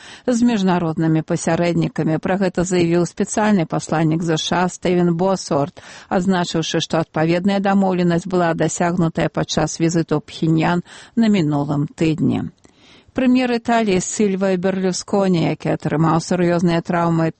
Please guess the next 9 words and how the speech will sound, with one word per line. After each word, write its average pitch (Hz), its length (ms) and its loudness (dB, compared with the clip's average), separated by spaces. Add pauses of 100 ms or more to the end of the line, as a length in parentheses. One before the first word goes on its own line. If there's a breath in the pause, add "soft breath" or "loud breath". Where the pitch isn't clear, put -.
твару 175 560 0
ў 156 160 -4
выніку 170 400 0
нападу, 175 540 0 (340 loud breath)
пакуль 254 320 0
застаецца 160 640 0
ў 180 80 2
шпіталі. 165 720 0
Паводле 165 400 0